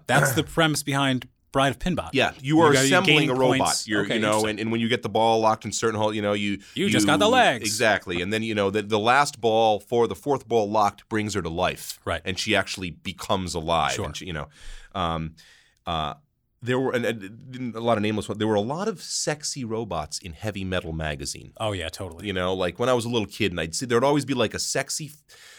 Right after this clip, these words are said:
Speaker 2: like, a pinup model robot. Like,
Speaker 1: Yeah.
Speaker 2: when she would, like, on the cover.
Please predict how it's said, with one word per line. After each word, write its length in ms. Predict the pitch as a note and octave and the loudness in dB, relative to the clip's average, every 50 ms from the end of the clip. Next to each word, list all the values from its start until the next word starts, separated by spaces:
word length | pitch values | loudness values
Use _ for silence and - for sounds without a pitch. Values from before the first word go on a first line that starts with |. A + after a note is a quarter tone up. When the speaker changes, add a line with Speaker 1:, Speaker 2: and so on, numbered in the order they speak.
| - _ - | -4 _ 4
Speaker 2:
like, 220 | A#2 G#2 G2+ - _ - | 4 4 4 0 _ -2
a 100 | A2 A2+ | -2 -2
pinup 480 | - - - - C4 A#3+ C3+ G#2 - - _ _ _ _ _ _ _ _ _ _ _ _ _ | -2 -2 -2 0 2 4 4 4 2 -2 _ _ _ _ _ _ _ _ _ _ _ _ _
model 340 | - F#2 E2 D2+ D2+ D2 D2 | -2 0 0 2 0 0 -2
robot. 480 | C#2+ D#2 D#2 D2 C#2 D2 C2+ - - _ _ _ _ _ _ _ _ - | -4 -2 -4 -4 -2 -4 -6 -6 -8 _ _ _ _ _ _ _ _ -2
Like, 200 | - A2+ G#2+ - | 2 2 2 2
Speaker 1:
Yeah. 60 | - - _ _ - | 0 -6 _ _ -2
Speaker 2:
when 140 | B2+ B2+ B2+ | -2 -2 0
she 200 | - - - F3+ | -2 -4 -2 0
would, 220 | D#3+ D3 C3+ - | 0 0 2 2
like, 160 | B2+ A#2+ A#2+ | 2 2 4
on 140 | G2+ A#2+ B2 | 4 2 2
the 80 | B2 A#2 | 0 -2
cover. 440 | - - D#3 C#3+ - F#2 B1+ - | 0 2 2 2 2 2 -4 -6